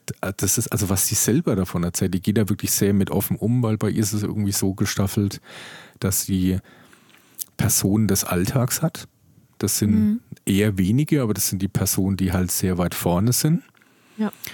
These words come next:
Speaker 1: Und es gibt aber auch Personen, die eben sehr weit hinten sind, die aber durch gewisse Trigger halt einfach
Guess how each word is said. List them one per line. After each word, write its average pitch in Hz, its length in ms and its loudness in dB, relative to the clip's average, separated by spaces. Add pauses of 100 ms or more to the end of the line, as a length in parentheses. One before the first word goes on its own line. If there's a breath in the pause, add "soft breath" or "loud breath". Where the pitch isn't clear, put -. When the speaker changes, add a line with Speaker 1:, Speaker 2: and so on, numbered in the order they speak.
(280 loud breath)
Speaker 1:
Und 107 260 0
es - 140 -4
gibt - 160 -4
aber 107 200 0
auch 107 120 0
Personen, 110 380 0
die 104 160 -2
eben 101 200 0
sehr 98 280 2
weit 92 180 2
hinten 165 360 0
sind, 123 520 0
die 98 160 0
aber 104 220 0
durch 104 260 -2
gewisse 110 400 0
Trigger 120 440 0
halt 113 200 2
einfach 104 560 -2